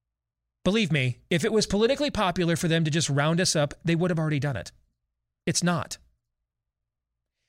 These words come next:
But the longer we comply, the shorter the period of time until that day arrives by self-fulfilling prophecy. Become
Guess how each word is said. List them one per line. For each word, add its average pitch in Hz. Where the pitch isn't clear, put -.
But 180
the 196
longer 214
we 226
comply, 139
the 143
shorter 208
the 180
period 185
of 170
time 165
until 131
that 139
day 135
arrives 107
by 117
self-fulfilling 160
prophecy. -
Become 175